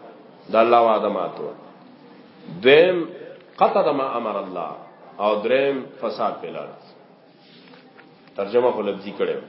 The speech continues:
ينقضون عهد الله من بعد ميثاقه، ماتي وعده د الله پس د مضبوط والی د وعده نه.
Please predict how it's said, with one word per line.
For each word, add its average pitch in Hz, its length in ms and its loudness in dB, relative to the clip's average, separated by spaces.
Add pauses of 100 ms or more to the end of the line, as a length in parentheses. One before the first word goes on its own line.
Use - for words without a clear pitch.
(880)
ينقضون 196 680 4
عهد 151 240 2
الله 135 360 2
من 143 180 -2
بعد 127 200 2
ميثاقه، 90 600 -12 (720)
ماتي 123 600 4 (180)
وعده 104 300 0
د 135 60 0
الله 139 420 4 (260)
پس 123 180 0
د 135 40 -2 (120)
مضبوط 127 400 -6
والی 139 260 4
د 139 60 0
وعده 143 440 4
نه. 143 240 0